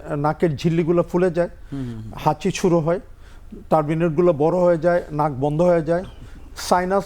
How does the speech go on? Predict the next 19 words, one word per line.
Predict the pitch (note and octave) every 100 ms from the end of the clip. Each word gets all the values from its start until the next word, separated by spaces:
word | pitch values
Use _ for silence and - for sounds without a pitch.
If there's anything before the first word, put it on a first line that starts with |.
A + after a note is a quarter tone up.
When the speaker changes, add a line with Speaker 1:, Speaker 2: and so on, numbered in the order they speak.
| -
Speaker 1:
তো | F#3+
এখানের | E3+ F3+ F3
মধ্যে | E3+ C#3+ F3
কিছু | F3 -
জায়গা, | D3 D#3+ D3 E3+ D#3+ - -
এই, | D3 D3 -
এইগুলোতে | D#3 C#3+ E3 F3 F3 E3
সবসময় | F3 - F3+ E3
প্রতি | F3 - E3
পনেরো | E3+ E3 F#3
মিনিটে | F#3+ D#3 E3+
কিন্তু | E3+ E3
একটা | D3+ E3
সিক্রেশন | - E3+ E3+ D#3+ E3 D3
গলায় | D#3+ D3
আসে, | A#2 - B2+
আমরা | B2+ C3 - - - - - -
ঢুক | C#3 C#3
গিলি। | D3+ G#2+